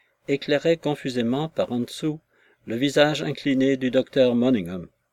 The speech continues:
dont l'expression durcie par les cicatrices rétractées des joues prenait un aspect étrange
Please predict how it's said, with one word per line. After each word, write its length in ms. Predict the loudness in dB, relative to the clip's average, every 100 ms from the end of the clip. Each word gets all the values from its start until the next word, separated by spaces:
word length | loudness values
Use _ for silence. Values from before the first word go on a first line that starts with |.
| _ _ _ _ _
dont 140 | -6 2
l'expression 680 | 2 2 0 0 0 -2 0
durcie 460 | -2 -4 -2 -4
par 160 | 0 0
les 80 | 0
cicatrices 680 | -4 -4 -4 -4 -6 -6
rétractées 720 | -4 -4 -2 -2 -2 _ -4 -4
des 160 | -6
joues 300 | -10 -6 -6 -8 _ _ _ _ _ _
prenait 340 | 2 2 2 0
un 100 | 0
aspect 440 | 0 0 0 0
étrange 600 | -4 2 2 2 -4 -10